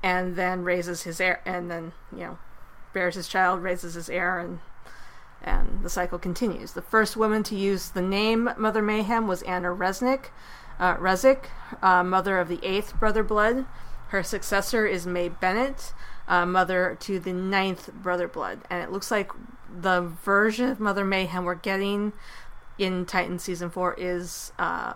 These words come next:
May, May Bennett. Um, and then the other character ar-, archive, um, for this week, um, again,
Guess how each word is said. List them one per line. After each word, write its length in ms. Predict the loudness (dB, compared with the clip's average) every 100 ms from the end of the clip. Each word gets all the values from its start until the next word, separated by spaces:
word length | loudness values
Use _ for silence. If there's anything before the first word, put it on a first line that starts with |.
| -6
May, 460 | -4 -4 -4 -8 -12 -18 -20 -12
May 140 | -8 -6
Bennett. 340 | -6 -8 -10 -14 -16 -18 -20 -20 -20 -20 -20 -8 2
Um, 420 | 4 6 4 0
and 320 | 0 0 0 0
then 560 | 2 4 4 2 -2 -2
the 160 | 0
other 260 | 6 8 6
character 380 | 4 -2 0 4
ar-, 200 | 4 4 2
archive, 880 | 2 2 2 2 2 0 -4 -16 -6
um, 340 | 0 0 0 -4
for 160 | -8
this 300 | -6 -6 -4
week, 400 | -4 -4 -6 -18 -20 -20 -20 -20 -20 -8
um, 480 | -4 -4 -6 -10 -14 -18 -12
again, 600 | -8 -2 2 2 0 -6